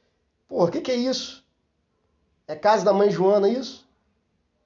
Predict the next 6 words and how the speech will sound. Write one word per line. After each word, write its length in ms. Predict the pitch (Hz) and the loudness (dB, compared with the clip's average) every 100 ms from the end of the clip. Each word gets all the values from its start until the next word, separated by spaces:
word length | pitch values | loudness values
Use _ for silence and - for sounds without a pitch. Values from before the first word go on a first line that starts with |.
| _ _ _ _ _ _ _ _ _ _ _ _ _ _ _ _ _ _ - | _ _ _ _ _ _ _ _ _ _ _ _ _ _ _ _ _ _ -4
É 80 | |
um 120 | 185 196 | -4 -4
time 260 | - 254 | -4 -6
totalmente 720 | - - 285 285 254 226 226 | -6 -2 -2 2 2 2 2
sem 160 | 226 240 | 0 -4
comando. 560 | - 208 151 127 113 | 0 0 0 -2 -6